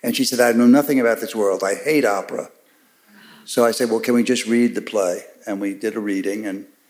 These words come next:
she, she said, "Well," and I said, "I know a place we can try it out. Big Fork, Montana. Have you ever heard of it?" She said, "No." I said, "Neither have I, but they invited me to come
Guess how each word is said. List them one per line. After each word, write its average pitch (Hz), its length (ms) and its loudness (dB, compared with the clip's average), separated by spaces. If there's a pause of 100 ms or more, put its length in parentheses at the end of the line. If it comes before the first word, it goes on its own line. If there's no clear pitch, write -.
(440)
she, - 180 -12
she 110 220 -6
said, 107 200 -6
"Well," 113 260 2
and 113 140 -2
I 113 100 -2
said, 127 160 -2
"I 143 80 2
know 185 140 2
a - 40 2
place 151 260 0
we 135 60 -8
can 117 140 -4
try 127 280 0
it 117 60 0
out. 107 240 2 (720)
Big 135 160 6
Fork, 139 400 0
Montana. 120 500 -2
Have 92 120 -6
you 107 60 0
ever 107 180 0
heard 131 180 2
of 147 80 2
it?" 165 200 -2
She 120 100 -12
said, 117 220 -8
"No." 113 220 0
I 98 120 -2
said, - 200 -10 (380)
"Neither 135 260 4
have 143 140 4
I, 120 260 4
but 107 200 -4
they 123 120 2
invited 127 420 2
me 123 180 0
to 120 100 -2
come 123 440 0